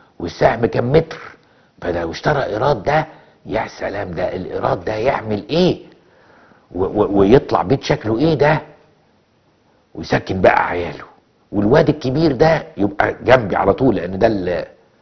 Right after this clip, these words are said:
في ايه؟ احلام يقظه وتعظم معيشه.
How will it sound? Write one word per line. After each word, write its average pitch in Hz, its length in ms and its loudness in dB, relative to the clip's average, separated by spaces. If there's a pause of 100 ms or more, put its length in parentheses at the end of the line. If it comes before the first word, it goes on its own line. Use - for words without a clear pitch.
(460)
في 151 120 2
ايه؟ 110 200 0 (840)
احلام 139 360 -2
يقظه - 340 -10 (640)
وتعظم 113 600 0
معيشه. 87 360 -10